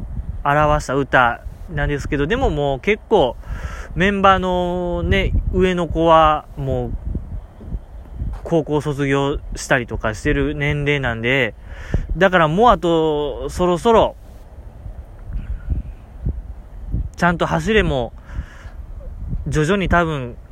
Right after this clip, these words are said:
減っていくのではないかなと僕は思ってるんですけどね。うん。そうそう、ちゃんと走れ。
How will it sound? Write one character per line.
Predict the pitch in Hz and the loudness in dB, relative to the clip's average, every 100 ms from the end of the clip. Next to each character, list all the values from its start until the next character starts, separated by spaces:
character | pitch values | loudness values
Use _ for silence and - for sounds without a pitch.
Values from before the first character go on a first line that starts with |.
| - - | -10 -4
減 | 170 | -4
っ | |
て | - 190 185 | 0 2 2
い | |
く | 156 202 202 202 196 | 2 2 4 4 4
の | 165 | 2
で | 147 | 2
は | 151 | 2
な | 139 | 2
い | 160 | 2
か | 160 | 2
な | 156 | 2
と | 139 | 0
僕 | 120 113 127 | -4 -4 -2
は | 127 | -2
思 | 135 143 | -2 -4
っ | |
て | - | -2
る | 156 | -2
ん | 135 | -2
で | 113 | -4
す | |
け | - | -4
ど | 113 | -4
ね。 | 107 123 127 127 127 123 - | -2 0 0 -2 -4 -6 -12
う | 113 | -10
ん。 | 110 113 113 113 95 92 - - - - - - - - - - | -6 -2 -2 -4 -8 -12 -10 -6 -2 -2 -4 -6 -6 -6 -8 -8
そ | - 131 | -2 -2
う | 120 | -2
そ | 123 | -6
う、 | 110 | -4
ち | 135 | -2
ゃ | 127 | -2
ん | 120 | -2
と | - | -6
走 | - 120 131 | -6 -6 -2
れ。 | 113 | -4